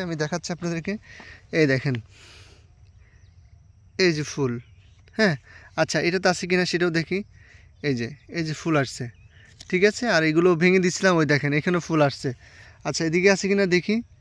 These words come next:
আচ্ছা, দেখি, হ্যাঁ, এখানেও ফুল আসছে, ওই দেখেন এখানেও ফুল আসছে। এই যে এগুলো, এগুলো হচ্ছে ফুল,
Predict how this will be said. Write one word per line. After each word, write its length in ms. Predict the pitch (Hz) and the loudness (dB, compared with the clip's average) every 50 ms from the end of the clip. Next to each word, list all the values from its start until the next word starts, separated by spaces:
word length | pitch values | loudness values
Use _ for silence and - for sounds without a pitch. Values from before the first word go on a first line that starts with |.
| _ - - - - _ - - _ _ | _ -20 -20 -20 -20 _ -20 -20 _ _
আচ্ছা, 220 | - 143 135 - 160 | -6 -4 -2 -2 0
দেখি, 280 | 147 147 156 151 - 226 247 226 180 | 0 0 0 0 0 -2 -2 -2 0
হ্যাঁ, 180 | 160 165 151 143 - 156 | 0 2 2 2 2 2
এখানেও 260 | - - 190 196 190 | 2 2 2 2 0
ফুল 220 | - - 180 170 156 | 0 2 4 4 4
আসছে, 280 | 147 135 - - 147 123 113 - _ - - _ _ - - - - - - - - - | 4 4 0 -4 -4 -6 -6 -10 _ -20 -20 _ _ -20 -20 -20 -20 -20 -20 -16 -6 0
ওই 100 | 175 175 | 2 4
দেখেন 220 | 151 160 143 160 156 | 4 4 4 4 2
এখানেও 300 | 170 175 175 196 196 196 170 | 2 4 4 4 4 4 4
ফুল 180 | - 180 160 | 2 2 2
আসছে। 220 | 147 143 135 - 147 143 | 2 2 0 -2 -4 -2
এই 60 | 139 | -2
যে 120 | 131 131 117 - - - - - - - - - - - - _ _ - | -2 -4 -4 -6 -10 -20 -20 -20 -20 -20 -20 -20 -20 -20 -20 _ _ -4
এগুলো, 240 | 170 160 170 170 156 151 | -2 0 0 0 2 2
এগুলো 180 | 190 175 185 190 | 0 2 2 2
হচ্ছে 180 | 196 - - 185 | 0 0 -2 -4
ফুল, 280 | 160 - 190 180 151 | -6 -4 -2 -2 -2